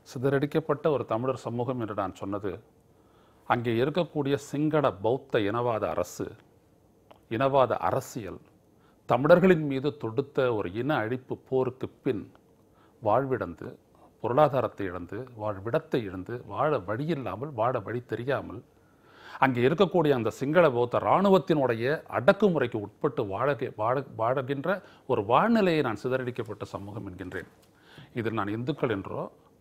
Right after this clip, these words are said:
மற்ற மத பிரிவுகளையோ நான் சொல்லவில்லை. இவை அனைத்தையும் சேர்ந்து முன்னெடுக்கப்பட்ட போராட்டம் தான் ஈழ விடுதலைக்கான போராட்டம், ஈழத்து விடுதலைக்கான போராட்டம். இங்கே அப்படி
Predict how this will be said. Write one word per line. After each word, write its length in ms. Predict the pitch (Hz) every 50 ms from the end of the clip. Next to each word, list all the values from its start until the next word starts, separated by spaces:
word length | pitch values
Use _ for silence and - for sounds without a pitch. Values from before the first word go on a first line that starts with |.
| _ _ _
மற்ற 320 | - 117 110 - - 117
மத 240 | 98 98 101 110 151
பிரிவுகளையோ 600 | 160 - - 120 110 107 101 101 92 92 90 131 185
நான் 180 | 214 190 151
சொல்லவில்லை. 540 | - - - 107 113 - - 104 135 175 196
இவை 220 | 143 107 107 98
அனைத்தையும் 500 | 101 101 120 135 135 - - 151 151 147
சேர்ந்து 460 | - - - 127 127 131 143 143 147 175
முன்னெடுக்கப்பட்ட 680 | 139 117 110 117 117 120 - 117 110 - 101 - - - -
போராட்டம் 440 | 110 113 117 117 110 - 110 107 110
தான் 180 | - - 190
ஈழ 300 | 147 113 113 117 101 101 98
விடுதலைக்கான 520 | 104 104 - 113 110 104 101 - - - 127 -
போராட்டம், 420 | 107 92 87 104 - - - - - -
ஈழத்து 280 | 131 120 117 120 - - - - - - - -
விடுதலைக்கான 360 | 123 117 110 107 - 101 98 98 -
போராட்டம். 400 | 98 90 87 87 - - 95 - _ _ _ _ _ - - - _ - - - - - - - -
இங்கே 480 | 143 147 160 156 151 165 185 220 226 -
அப்படி 320 | - - - - - -